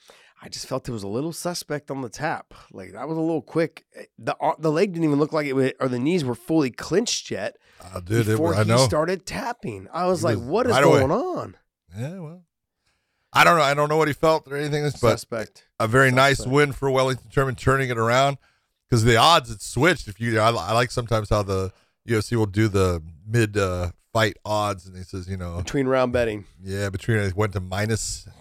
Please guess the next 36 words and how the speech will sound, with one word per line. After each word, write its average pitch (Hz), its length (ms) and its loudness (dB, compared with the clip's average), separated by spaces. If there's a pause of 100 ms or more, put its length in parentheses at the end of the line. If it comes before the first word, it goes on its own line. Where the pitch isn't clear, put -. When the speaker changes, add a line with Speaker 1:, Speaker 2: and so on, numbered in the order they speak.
(120)
Speaker 2:
uh, 87 200 -16 (920)
it 98 60 -10
was 92 180 -10
minus 110 340 0
seven 110 300 2
hundred 107 320 0
for - 100 -14
Cirkunov 104 560 -4
or 101 60 -4
something 107 280 -4
like 104 180 -6
that. 110 240 -4
So - 260 -12
it's 113 260 -2
like, 110 100 0
Speaker 1:
Jeez. 95 680 -8 (100)
Speaker 2:
ho, 147 180 2
ho, 127 260 2
ho, 147 440 2
that 110 140 2
means 107 300 -2
that 98 200 0 (540)
Wellington 110 580 -2
was 85 320 -10 (720)
put - 180 4
in 120 80 -10
a 107 60 2
position 113 480 -2
where 92 80 0
people 107 220 0
were 92 80 -2
going, 80 220 -10
"You're 127 160 2
gonna 95 140 -2
lose." 110 380 -4 (120)
Nope. 180 240 2